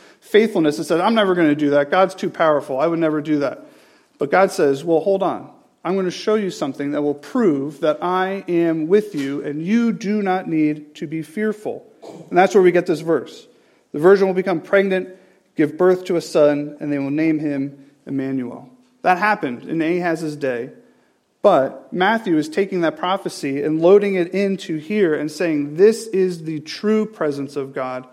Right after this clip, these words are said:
that takes away our fear." See, God with us dispels Ahaz's fear of the Aram army.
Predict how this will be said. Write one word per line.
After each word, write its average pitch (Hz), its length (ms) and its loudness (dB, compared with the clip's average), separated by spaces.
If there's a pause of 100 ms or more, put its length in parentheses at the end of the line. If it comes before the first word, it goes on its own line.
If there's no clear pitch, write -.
(340)
that 127 200 -6
takes 175 360 -4
away 135 480 2 (340)
our 120 320 -6 (400)
fear." - 580 -2 (720)
See, 156 200 -2
God 190 320 6
with 208 260 6
us 151 260 6
dispels 175 1000 2 (140)
Ahaz's 165 640 0
fear 147 360 2
of 147 180 -4
the 147 120 -2
Aram 165 360 2
army. 151 440 0